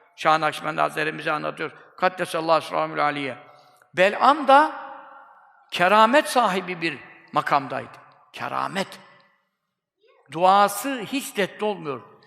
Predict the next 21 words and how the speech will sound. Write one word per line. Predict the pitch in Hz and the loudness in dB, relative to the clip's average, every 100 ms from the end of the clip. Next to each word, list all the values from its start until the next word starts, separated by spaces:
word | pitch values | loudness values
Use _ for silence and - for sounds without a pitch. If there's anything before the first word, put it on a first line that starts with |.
| _ | _
Bir | - | -10
de | 190 | -6
İsmi | 202 - 208 | -6 -6 -2
Azam | 190 180 220 226 - - - | 0 2 0 -4 -10 -20 -4
Allah'ın | 165 170 185 | -4 0 -2
sırrıdır, | 190 - 180 185 165 | -2 -8 -8 -8 -10
şifresidir. | - 170 151 165 175 143 | -12 -14 -12 -12 -12 -14
Hangi | 127 175 175 | -4 -4 -2
isminde | 165 - 156 156 | -10 -12 -12 -6
gizlemiş? | 151 143 147 123 - _ - _ | -6 -8 -12 -14 -20 _ -20 _
O | 185 | 0
İsmi | 220 - 190 | 0 -4 -2
Azam'ı | 185 175 185 190 | 0 0 -4 -6
da | 170 | -8
Mevla | 160 151 151 147 | -8 -6 -4 -4
öğrettiği | 143 143 135 - | -4 -8 -8 -14
için | 135 240 - _ _ _ _ _ _ _ _ _ | -12 -14 -14 _ _ _ _ _ _ _ _ _
yani | 143 156 151 160 226 240 - - - - _ _ _ _ _ _ _ _ | 0 2 2 2 0 -2 -8 -18 -20 -20 _ _ _ _ _ _ _ _
an-, | - 277 330 311 - - - | 6 6 4 -4 -10 -16 -4
anında | - 285 349 339 311 302 | 4 6 6 4 2 2
görüntü. | 247 226 180 - 120 | 2 -2 -2 -6 -10